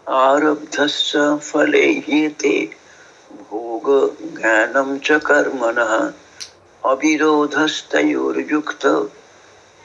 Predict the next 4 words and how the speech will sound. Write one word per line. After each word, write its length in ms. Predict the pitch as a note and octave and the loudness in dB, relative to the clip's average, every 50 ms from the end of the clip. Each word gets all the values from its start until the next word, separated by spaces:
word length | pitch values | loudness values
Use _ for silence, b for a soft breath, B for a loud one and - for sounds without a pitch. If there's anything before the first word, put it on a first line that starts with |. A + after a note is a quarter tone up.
| - - - - - | -20 -20 -18 -10 -8
वैधर्म्यं 1040 | C#3 - - - - G#2+ G#2 - - C3+ C3+ C3+ C3+ C#3 C3 A#2+ A#2+ A#2+ A#2 - - - | -8 -8 -8 -10 -10 -12 -10 -2 0 0 0 2 0 -4 -4 -4 -4 -4 -4 -8 -14 -8
चेतरस्य 840 | - - C#3 C3+ C3+ - D#3+ D3+ C#3 C3+ C3+ - - - - - - | 0 0 0 0 2 0 2 2 4 2 2 0 -4 -2 0 0 0
तु। 300 | - - - - - - - - _ - - - - - - - _ - - _ _ _ _ - _ - _ - _ _ - - - - - | 0 -2 -6 -6 -6 -6 -10 -16 _ -20 -20 -20 -20 -20 -20 -20 _ -20 -20 _ _ _ _ -20 _ -20 _ -20 _ _ -20 -20 -20 -12 -4
आरब्धस्य 960 | - B2 C3+ D3+ D#3+ F#3+ - - - - - C3+ C#3 - - - D#3+ D#3+ - | 0 2 2 4 4 2 0 -2 -6 -4 -2 -2 -2 -2 -4 -2 0 0 0